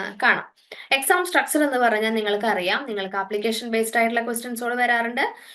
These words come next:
എന്താണ് തിയറി ബേസ്ഡ് ആയിട്ടുള്ള ക്വസ്റ്റ്യൻസുകൾ, അതായത് ഡിസ്ക്രിപ്റ്റീവ് പാറ്റേൺ ഉള്ള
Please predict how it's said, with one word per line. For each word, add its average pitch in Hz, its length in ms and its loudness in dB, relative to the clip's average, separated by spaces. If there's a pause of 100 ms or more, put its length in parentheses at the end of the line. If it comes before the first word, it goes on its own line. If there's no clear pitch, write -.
(120)
എന്താണ് 233 480 0
തിയറി 320 240 2
ബേസ്ഡ് 220 320 0
ആയിട്ടുള്ള 202 260 0
ക്വസ്റ്റ്യൻസുകൾ, 202 500 -4
അതായത് 190 300 -2
ഡിസ്ക്രിപ്റ്റീവ് 262 580 -6
പാറ്റേൺ 190 340 0
ഉള്ള 180 160 2